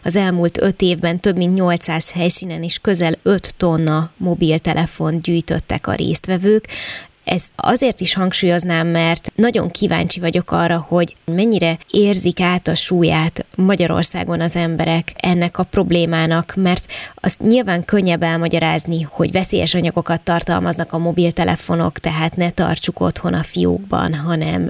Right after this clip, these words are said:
érdemes visszagyűjteni, és aztán azt szakszerűen feldolgozzák, vagy felhasználják, újra használják, és kíváncsi vagyok arra, hogy azzal, hogy közelebb hozzuk ilyen módon Afrikát, és közelebb hozzuk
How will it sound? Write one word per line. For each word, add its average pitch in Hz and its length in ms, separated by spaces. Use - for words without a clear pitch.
érdemes 185 440
visszagyűjteni, 175 640
és 170 140
aztán 170 380
azt - 380
szakszerűen 170 640
feldolgozzák, 180 1120
vagy - 340
felhasználják, 185 880
újra 190 240
használják, 180 720
és 196 280
kíváncsi 175 460
vagyok 170 320
arra, 190 320
hogy 180 300
azzal, 180 520
hogy 180 280
közelebb 185 480
hozzuk 170 460
ilyen 170 200
módon 165 360
Afrikát, 190 840
és - 200
közelebb 175 500
hozzuk - 540